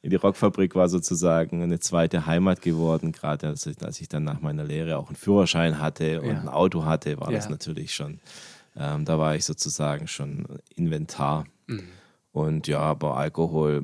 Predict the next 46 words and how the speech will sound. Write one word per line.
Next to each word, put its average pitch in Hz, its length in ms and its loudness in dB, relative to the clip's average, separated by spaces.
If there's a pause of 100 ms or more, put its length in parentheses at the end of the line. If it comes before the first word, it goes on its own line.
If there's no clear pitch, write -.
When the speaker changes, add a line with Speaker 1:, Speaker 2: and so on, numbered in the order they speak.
Speaker 1:
war 76 420 -2
kein 71 240 -2
Thema 78 380 2
und, 73 420 -6
und, - 680 -8
und 80 240 -8
im 80 140 -2
Bistro 82 340 0
war's 76 200 2
ein 76 60 -6
bisschen - 240 0
ruhiger, 78 340 2
bis - 180 -6
dann, 71 240 -6
ähm, - 260 -8 (100)
die - 60 -12
richtige - 340 -8
Musik - 380 -2
lief 80 240 -2
und 82 100 -6
so 78 220 -4
hat - 160 -8
man - 80 -6
da 78 180 -2
halt 76 160 -4
ein - 60 -10
bisschen - 240 -8
ausgesessen. - 720 -6
Speaker 2:
Mhm. - 60 -10
Speaker 1:
Und - 140 -18 (680)
genau, 101 320 4
und 78 80 0
da 82 140 2
hab 92 100 2
ich 90 160 0
mich 90 180 0
mit 85 140 0
ihr 90 120 4
unterhalten 92 640 2
und 78 380 -6
genau. 73 280 -10 (840)
Speaker 2:
Dann 117 80 -4
seid 117 160 2
ihr 123 80 2
zusammengekommen 123 840 0 (420)
und 120 360 -4